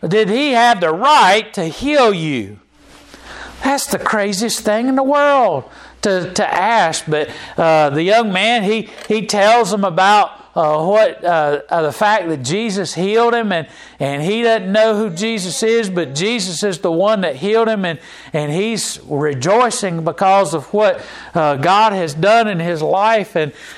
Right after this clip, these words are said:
and the Pharisees, they're not satisfied. They go to his, uh, parents, and they, uh, and they asked his parents, "Well, what do y'all have to say about it? What do y'all have to say about,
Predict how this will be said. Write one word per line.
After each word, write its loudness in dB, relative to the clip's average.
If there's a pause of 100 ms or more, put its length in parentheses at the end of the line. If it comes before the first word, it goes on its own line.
(120)
and 0
the -2
Pharisees, 0
they're -2
not 0
satisfied. 0
They 0
go 0
to -2
his, -4 (300)
uh, 0
parents, 0
and -4
they, 0
uh, 0 (320)
and -2 (280)
they 2
asked 2
his -4
parents, 2
"Well, 0
what 2
do -2
y'all 4
have 2
to -12
say 0
about 2
it? 0
What 2
do -2
y'all 4
have 2
to -16
say 0
about, 2